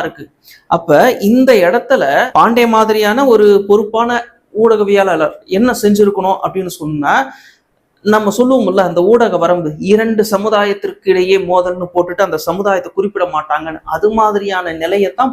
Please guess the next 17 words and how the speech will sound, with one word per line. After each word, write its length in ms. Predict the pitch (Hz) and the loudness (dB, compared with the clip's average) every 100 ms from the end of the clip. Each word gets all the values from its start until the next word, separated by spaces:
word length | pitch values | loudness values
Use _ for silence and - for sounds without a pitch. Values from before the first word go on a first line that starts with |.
| - | -2
பாண்டே 280 | 190 196 196 | -4 -4 -8
கையாண்டிருக்கணும். 680 | 170 185 190 165 151 - - _ - - - | -6 -4 -4 -4 -12 -14 -20 _ -20 -20 -2
ஆனா 460 | 165 185 151 156 196 | 0 2 2 0 -2
இங்க 360 | - 202 196 | -2 2 4
அவர் 140 | 170 160 | 4 2
என்ன 220 | 196 254 | 0 -2
பண்ணிருக்காரு 520 | 190 180 180 175 165 | -2 -4 -2 -2 -2
அப்படின்னா, 400 | 151 135 123 156 214 - _ _ | -4 -12 -6 -4 -4 -8 _ _
அவரு 320 | - 254 247 240 | 4 6 6 4
தெளிவா 360 | 220 254 277 262 | 2 4 0 0
அவரு 300 | - 202 190 185 - - | 0 0 2 0 -4 -8
வீடியோ 320 | 180 214 185 | -4 0 0
போட்டிருக்காரு, 480 | 175 165 156 151 185 | 0 -4 -2 -2 -2
முஸ்லீம்னு 540 | 160 - 190 175 175 - | -8 -8 -6 -4 -4 -4
கேட்டுட்டு 380 | 185 180 170 180 | -4 -4 -4 -2
அவங்க 240 | 170 147 | -2 -2
சுட்டாங்க 720 | 147 - - 160 - 156 139 | -4 -8 -18 -10 -6 -6 -6